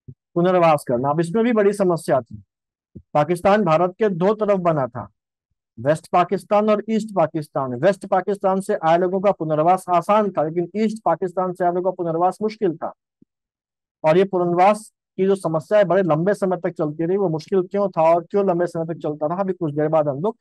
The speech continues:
discuss करेंगे इसको। ठीक, तीसरी समस्या थी, हमारे साथ ही एक नया देश उत्पन्न हुआ था पाकिस्तान, जिसका जन्म ही भारत के साथ शत्रुता के भाव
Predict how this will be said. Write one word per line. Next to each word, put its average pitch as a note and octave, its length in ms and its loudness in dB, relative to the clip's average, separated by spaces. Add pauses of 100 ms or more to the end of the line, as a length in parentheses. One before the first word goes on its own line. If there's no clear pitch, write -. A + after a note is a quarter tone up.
(440)
discuss F3 400 -2
करेंगे G#2+ 380 -4
इसको। - 260 -18 (640)
ठीक, B3 240 -6 (420)
तीसरी G3 320 2
समस्या G3+ 480 0
थी, A3 160 -6
हमारे F3 420 2
साथ D3+ 320 2
ही F3+ 320 -2 (140)
एक F3+ 140 -2
नया D3 260 0
देश F3+ 260 0
उत्पन्न E3 340 -4
हुआ D#3 200 2
था F3 140 -2
पाकिस्तान, E3+ 680 -2
जिसका D#3 360 -2
जन्म D3 400 -4
ही F#3+ 240 -2
भारत D3 340 0
के F3 260 -6
साथ F3 240 -2
शत्रुता D#3 440 -4
के E3+ 160 -2
भाव C#3+ 260 0